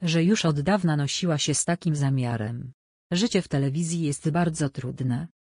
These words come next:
Wiele razy przymierzałam się do odejścia i zawsze górę brały sentymenty. Bardzo lubię pracę zespołową i identyfikuję się z zespołem”,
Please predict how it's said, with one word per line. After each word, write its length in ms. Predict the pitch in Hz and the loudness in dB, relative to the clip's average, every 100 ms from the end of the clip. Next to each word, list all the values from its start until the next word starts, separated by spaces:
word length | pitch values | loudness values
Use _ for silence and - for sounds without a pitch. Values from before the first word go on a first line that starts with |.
| _ 170 | _ -2
Wiele 320 | 185 233 190 | 2 4 4
razy 280 | 160 147 151 | 2 0 -2
przymierzałam 680 | - 135 131 156 180 175 | 0 0 0 0 2 2
się 180 | 160 160 | 2 0
do 140 | 143 135 | 0 0
odejścia 480 | 147 185 - - | 0 0 -2 -4
i 140 | 156 143 | -4 -2
zawsze 380 | 180 208 - 135 | 0 0 -2 -2
górę 260 | 185 175 | 0 2
brały 340 | 147 151 143 143 | 2 2 2 0
sentymenty. 920 | - 135 147 131 117 123 - 110 165 | 0 -2 0 -2 -4 -8 -8 -10 -6
Bardzo 420 | 156 208 208 196 | 0 0 2 2
lubię 280 | 151 147 151 | 2 0 0
pracę 440 | - 170 180 - 147 | 0 -2 0 -2 -2
zespołową 680 | 139 - 170 175 165 143 | -2 -2 0 0 0 -2
i 260 | - 147 139 | -2 -6 -4
identyfikuję 760 | 139 143 139 143 143 170 165 151 | -2 -2 -4 -8 -8 -2 0 0
się 160 | - | -2
z 60 | 135 | -2
zespołem”, 760 | 143 135 - 123 123 156 208 | -2 -2 -2 0 2 2 0